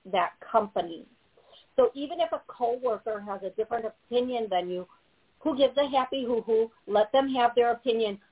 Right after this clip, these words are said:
but watch the owners of the company, because if the owners aren't doing the right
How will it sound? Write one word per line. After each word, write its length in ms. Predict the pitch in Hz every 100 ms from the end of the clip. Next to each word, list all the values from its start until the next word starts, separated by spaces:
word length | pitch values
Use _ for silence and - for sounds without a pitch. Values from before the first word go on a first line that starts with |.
| -
but 180 | 220 214
watch 260 | 226 233 _ -
the 100 | 233 -
owners 420 | 233 247 226 220
of 100 | 214 202
the 100 | 208 -
company, 460 | 226 220 180 160 - _ _ -
because 240 | 226 240
if 120 | 233 226
the 140 | 233 -
owners 340 | 220 254 277
aren't 260 | 269 247 240
doing 240 | 247 240
the 80 | 214
right 260 | 196 214